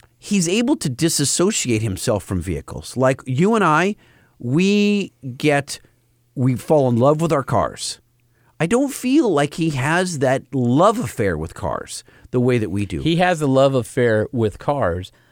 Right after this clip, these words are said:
Speaker 2: He doesn't have the love affair with a specific vehicle, I don't think.
Speaker 1: Okay,
Speaker 2: You know
Speaker 1: well,
Speaker 2: what I mean? Like,
Speaker 1: that's,
Speaker 2: like,
Speaker 1: okay,
Speaker 2: he's a
Speaker 1: that's
Speaker 2: car enthusiast. He loves cars.
Speaker 1: Yes.
Speaker 2: He loves trucks. He loves all, anything mechanical. Uh, but he doesn't necessarily have that one that maybe
Speaker 1: You know what it is? He's not,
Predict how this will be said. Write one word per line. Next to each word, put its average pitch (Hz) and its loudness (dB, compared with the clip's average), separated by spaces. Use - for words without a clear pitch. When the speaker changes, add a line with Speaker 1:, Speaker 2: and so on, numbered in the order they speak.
Speaker 2:
He 135 -2
doesn't 143 0
have 135 0
the 120 0
love 117 2
affair 117 0
with 104 -4
a 98 -4
specific 139 -4
vehicle, 80 -6
I 113 -6
don't 92 -6
think. - -12
Speaker 1:
Okay, 120 -6
Speaker 2:
You 117 0
know 185 2
Speaker 1:
well, 202 4
Speaker 2:
what 208 4
I - 0
mean? 202 2
Like, 226 4
Speaker 1:
that's, 185 2
Speaker 2:
like, 190 4
Speaker 1:
okay, 214 2
Speaker 2:
he's 247 4
a 214 2
Speaker 1:
that's 202 0
Speaker 2:
car 196 4
enthusiast. 185 -2
He 151 0
loves 160 2
cars. 165 2
Speaker 1:
Yes. 151 4
Speaker 2:
He 147 2
loves 156 2
trucks. 165 2
He 151 -6
loves 151 0
all, 156 2
anything 160 0
mechanical. 185 0
Uh, 156 4
but 147 0
he 147 -4
doesn't 170 0
necessarily 156 0
have 139 -2
that 131 0
one 127 0
that 120 -2
maybe 120 -6
Speaker 1:
You 175 0
know 226 2
what 233 4
it 233 2
is? 247 2
He's 190 -8
not, 202 0